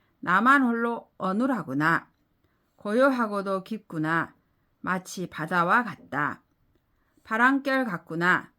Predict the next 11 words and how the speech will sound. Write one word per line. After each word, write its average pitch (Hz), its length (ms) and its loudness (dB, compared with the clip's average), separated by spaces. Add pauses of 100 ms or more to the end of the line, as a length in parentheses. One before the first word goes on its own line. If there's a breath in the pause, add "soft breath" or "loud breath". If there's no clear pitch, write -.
(480)
어디에도 208 600 -2
매임이 175 520 -2
없다. 139 560 -8 (680)
사람들은 247 640 0
다 190 220 2
무엇인가를 214 720 0
위하지만 180 760 -2 (420)
나만 226 380 0
홀로 226 320 0
쓸모가 226 640 0
없다. 151 520 -4